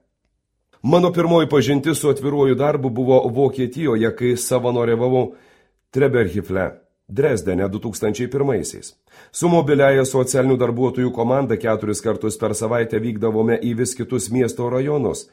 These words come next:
o vieną dieną jaunimas ateidavo pas mus. Ten,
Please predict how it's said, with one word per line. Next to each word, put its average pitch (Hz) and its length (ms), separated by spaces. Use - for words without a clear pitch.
o 143 120
vieną 156 320
dieną 139 240
jaunimas 139 480
ateidavo 104 640
pas 117 240
mus. 101 320
Ten, 160 320